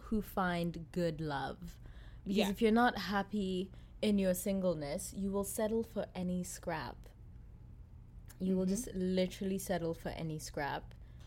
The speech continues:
Speaker 2: I mean, and granted, you know, I feel like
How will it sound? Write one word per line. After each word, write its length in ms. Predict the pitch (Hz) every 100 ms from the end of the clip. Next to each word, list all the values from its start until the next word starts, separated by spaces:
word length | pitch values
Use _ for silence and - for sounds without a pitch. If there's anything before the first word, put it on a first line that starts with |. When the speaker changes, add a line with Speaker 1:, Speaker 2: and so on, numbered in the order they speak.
| -
Speaker 2:
I 120 | 392
mean, 200 | 440 427
and 320 | 415 427 392 -
granted, 480 | 403 453 466 480 359 - -
you 160 | 277 302
know, 280 | 240 220 220 - - - - -
I 80 | 294
feel 360 | - 311 339 359
like 220 | 294